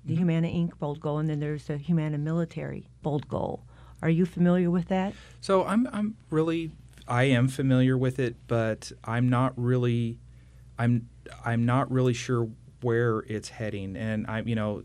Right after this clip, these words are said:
Speaker 2: this is, you know, truth in lending, truth in advertising. Uh, my idea for what the military bold goal should be and what is being executed are, are they're, they're actually two different things.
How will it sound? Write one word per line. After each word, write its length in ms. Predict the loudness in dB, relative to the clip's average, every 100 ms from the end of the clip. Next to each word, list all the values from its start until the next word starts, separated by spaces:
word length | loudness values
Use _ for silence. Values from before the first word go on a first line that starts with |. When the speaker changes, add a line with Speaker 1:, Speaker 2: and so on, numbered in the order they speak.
| -6
Speaker 2:
this 240 | -6 -4
is, 300 | -4 -4 -6
you 100 | -6
know, 160 | -4 -6
truth 360 | -4 -4 -4 -4
in 120 | -4
lending, 340 | -2 0 -2
truth 260 | -4 -6 -4
in 60 |
advertising. 800 | -4 -4 -6 -6 -6 -6 -6 -10 -12 -20 _ -20 -20 -10
Uh, 160 | -8
my 300 | -2 0 0
idea 280 | 0 0 -2
for 480 | -2 -4 -2 -2 -4 -8
what 380 | -6 -4 -4 -6
the 100 | -4
military 400 | -4 -6 -6 -6
bold 260 | -6 -6
goal 200 | -6 -8
should 260 | -8 -10 -8
be 440 | -6 -6 -8 -12 -10
and 240 | -10 -6
what 280 | -4 -6 -6 -12
is 220 | -12 -8
being 200 | -6 -4
executed 580 | -6 -10 -10 -8 -6 -6
are, 140 | -8 -8
are 120 | -8
they're, 200 | -6 -8 -10
they're 220 | -8 -4
actually 360 | -4 -4 -6 -10
two 160 | -8 -8
different 280 | -10 -12
things. 320 | -12 -14 -16